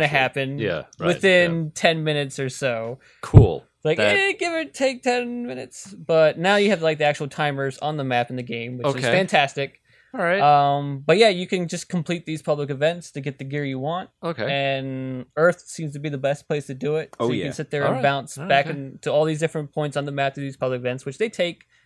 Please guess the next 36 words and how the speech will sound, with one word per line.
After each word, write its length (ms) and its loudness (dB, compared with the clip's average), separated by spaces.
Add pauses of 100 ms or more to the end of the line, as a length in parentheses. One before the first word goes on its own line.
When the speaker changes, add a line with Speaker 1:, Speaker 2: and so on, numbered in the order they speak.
(360)
Speaker 2:
like, 100 -10
five 220 -2
minutes 460 -8 (160)
to 80 -12
complete. 440 -8 (360)
Speaker 3:
Sometimes 400 -4
not 160 2
even, 300 -4
to 40 -10
Speaker 2:
Not 140 2
Speaker 3:
be 60 0
Speaker 2:
even 40 0
Speaker 3:
honest. 160 -2
Speaker 2:
five 180 4
minutes, 340 -4
Speaker 1:
Okay. 240 2
Speaker 2:
and 80 0
you 80 -2
get 180 -4
the 60 -12
gear 240 -6
that 180 -8
you 60 -8
want. 220 -10 (460)
Speaker 1:
See, 240 0
now 320 4
that, 320 2
I 120 0
feel, 240 -2
is 100 -4
how 180 -4
a 80 -2
game 200 -8
should 200 -12
work. 400 -8
Speaker 2:
Yeah. 200 -14